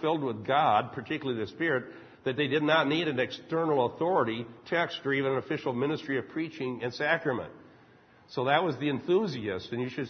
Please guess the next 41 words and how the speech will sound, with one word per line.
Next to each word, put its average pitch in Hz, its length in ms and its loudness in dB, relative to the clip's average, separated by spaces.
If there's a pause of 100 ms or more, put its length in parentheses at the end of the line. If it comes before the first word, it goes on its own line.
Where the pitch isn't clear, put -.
(100)
read 120 340 -8 (240)
Luther's 117 540 -6 (320)
indictment 117 560 0
of 98 100 -2
them. 113 320 -2
It's, 95 140 -6 (280)
it, 98 180 -12 (720)
he, 120 220 -8 (560)
he, 113 140 -10 (140)
he 113 160 -4
waxed 110 420 -2
eloquent 95 440 -4
against 92 300 -8
them, 131 240 0
and 101 80 -8
so 123 140 -4
did, 123 100 -8 (420)
so 113 80 -4
did 95 160 -8
Calvin. 127 280 0 (240)
Now, 123 360 2
one 165 140 2
more 202 120 6
paragraph 156 460 2
and 139 80 -2
then 135 100 -2
a 131 100 -4
few 139 120 -6
statements 139 460 -6
here. 90 180 -8 (260)
Today, 151 720 0 (320)
this 151 180 -4
is 151 80 -6
important 143 480 0
again, 104 220 -6
today 160 240 0
we 156 120 2
have 147 120 4
a 131 60 4
remarkably 143 800 0
similar 147 640 -2